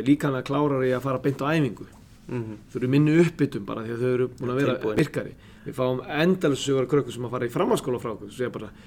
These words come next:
Speaker 1: „Eh, vá, maður, að fara aftur í að sitja, ertu að grínast, maður, það er bara algjör martröð.“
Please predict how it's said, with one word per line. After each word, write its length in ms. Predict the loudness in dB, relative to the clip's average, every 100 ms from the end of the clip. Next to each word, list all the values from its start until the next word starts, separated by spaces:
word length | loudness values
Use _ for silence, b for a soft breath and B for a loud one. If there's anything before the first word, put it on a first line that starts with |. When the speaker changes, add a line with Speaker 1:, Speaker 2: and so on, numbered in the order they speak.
| B B B B B -12 -10
Speaker 1:
„Eh, 300 | -8 -6 -8 -10 -8 -4
vá, 420 | 0 2 2 2
maður, 380 | 0 -8 -12 -12
að 100 | -12
fara 340 | -6 -4 -2 -2
aftur 240 | -4 -2 0
í 80 |
að 80 | 0
sitja, 680 | 0 4 8 10 10 6 -8
ertu 160 | -8
að 80 | -4
grínast, 600 | 2 6 6 4 2 0
maður, 160 | -6 -12
það 100 | -12
er 80 | -8
bara 220 | -4 0
algjör 320 | 0 2 2
martröð.“ 720 | 4 2 0 -6 -10 -12 -12